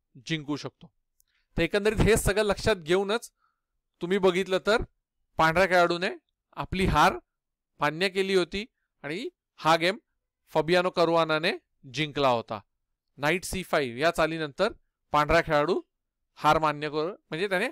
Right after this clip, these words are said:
हार मान्य केली होती. तर I hope की तुम्हाला हा गेम आवडला असेल आणि या गेममध्ये तुम्ही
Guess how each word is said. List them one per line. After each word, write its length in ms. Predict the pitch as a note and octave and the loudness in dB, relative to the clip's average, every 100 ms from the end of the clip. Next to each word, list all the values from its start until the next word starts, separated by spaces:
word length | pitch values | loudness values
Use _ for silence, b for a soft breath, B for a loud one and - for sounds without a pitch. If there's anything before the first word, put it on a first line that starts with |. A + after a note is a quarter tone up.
| - | -6
हार 240 | - F3 | 2 2
मान्य 280 | D#3 D3 C#3 | 2 -2 -4
केली 220 | B2+ A#2 | -12 -12
होती. 160 | A2+ A#2+ _ _ _ _ _ _ - | -14 -18 _ _ _ _ _ _ -2
तर 40 | D#3+ | 2
I 180 | F3 | 2
hope 180 | D3+ G3 - | 2 -4 -6
की 60 | G3 | -14
तुम्हाला 320 | F#3+ F3+ F3 | -4 0 4
हा 100 | E3 | 2
गेम 220 | F3 F3+ | 0 -4
आवडला 380 | D#3+ C#3+ D#3 D#3+ | -2 -2 0 -2
असेल 240 | - D#3 - _ _ _ _ - | -2 -10 -14 _ _ _ _ -10
आणि 260 | C#3+ F#3 D4 _ _ - | -6 -6 -8 _ _ 0
या 80 | E3 | 2
गेममध्ये 440 | E3 F3+ F3 F3+ | 2 0 2 0
तुम्ही 300 | F3 E3+ G3+ | 0 -4 -6